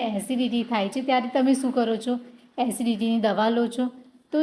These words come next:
લા-, આ એસિડિટીની દવા તમને થોડાક સમય માટે તો રિલીફ આપશે જ, પણ જો તમે આ એસિડિટીની દવા વારંવાર લો છો તો લાંબા ગાળે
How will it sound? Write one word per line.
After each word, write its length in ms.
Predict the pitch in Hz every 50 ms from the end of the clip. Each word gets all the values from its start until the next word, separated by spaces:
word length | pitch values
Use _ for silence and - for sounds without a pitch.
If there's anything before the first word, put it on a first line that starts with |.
| 311 311 311
લા-, 300 | 269 240 233 220 226 - -
આ 260 | 262 262 277 294 302
એસિડિટીની 580 | 277 240 - - 277 254 254 247 277 277 277 277
દવા 540 | 240 214 208 202 180 196 208 226 233 - - -
તમને 220 | - 262 269 285 294
થોડાક 440 | 302 - - 233 226 240 262 247 262
સમય 220 | - 269 247 247 247
માટે 360 | 240 240 226 214 233 233 220
તો 160 | 220 - 277
રિલીફ 400 | 277 262 233 214 214 233 226 -
આપશે 400 | 254 214 214 - - - 240 202
જ, 60 | 165 - - - - _ - _ _ -
પણ 200 | 262 269 285 277
જો 140 | 247 285 277
તમે 280 | 247 285 277 269 277
આ 200 | 269 247 240 233
એસિડિટીની 640 | 220 208 202 208 254 247 226 262 262 254 262 247 254
દવા 320 | 220 208 208 185 214 226
વારંવાર 600 | 233 208 220 202 196 202 220 240 240 247 247 247 233
લો 220 | 226 208 214 220
છો 220 | 214 220 - 202 180
તો 160 | - - 233
લાંબા 440 | 214 208 202 196 196 202 208 233 240
ગાળે 420 | 208 208 196 185 190 220 254 240